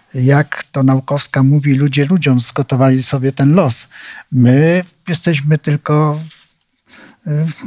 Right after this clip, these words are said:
konsekwencją, czy nasze życie, nasze zdarzenia są konsekwencją tego, czym żyjemy, jak żyjemy, a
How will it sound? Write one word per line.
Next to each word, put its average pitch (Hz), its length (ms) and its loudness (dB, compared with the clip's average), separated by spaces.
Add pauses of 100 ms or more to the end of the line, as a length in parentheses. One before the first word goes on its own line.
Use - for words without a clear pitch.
(280)
konsekwencją, 170 1000 0 (120)
czy - 160 -2
nasze 143 340 2
życie, 143 360 0
nasze 127 300 0
zdarzenia 131 640 0 (220)
są 175 200 -2
konsekwencją 147 800 0
tego, 143 340 -4
czym 131 360 -2
żyjemy, 139 400 2
jak 127 240 2
żyjemy, 117 580 2 (560)
a 165 300 2